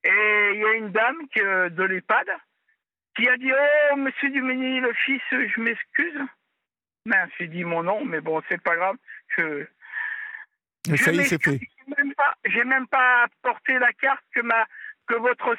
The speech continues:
Speaker 1: sœur a envoyée à votre père. Vous vous rendez compte ?
Speaker 2: Ouais.
Speaker 1: Elle a, elle, elle avait me-, ils avaient même pas donné la carte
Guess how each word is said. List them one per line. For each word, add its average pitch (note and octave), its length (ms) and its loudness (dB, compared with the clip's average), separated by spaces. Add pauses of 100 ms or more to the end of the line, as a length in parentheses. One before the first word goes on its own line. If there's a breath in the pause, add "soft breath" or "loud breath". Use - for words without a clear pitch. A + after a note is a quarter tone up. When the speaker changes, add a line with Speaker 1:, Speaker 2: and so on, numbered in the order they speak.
Speaker 1:
sœur C4 180 4
a A#3+ 100 4
envoyée A3+ 300 0
à A3+ 60 2
votre A3 340 -2
père. - 440 -4 (2750)
Vous E3 80 -2
vous G3 80 2
rendez A3+ 240 2
compte ? C4+ 300 -2
Speaker 2:
Ouais. A3+ 60 4
Speaker 1:
Elle F#3+ 200 4
a, F#3 180 2 (100)
elle, F#3 140 2 (640)
elle F#3+ 120 2
avait G#3 220 2
me-, A#3 280 -2
ils G#3+ 220 -2
avaient A3 220 0
même B3 240 0
pas A#3 220 0
donné G#3+ 280 -2
la G3 160 2
carte - 380 -2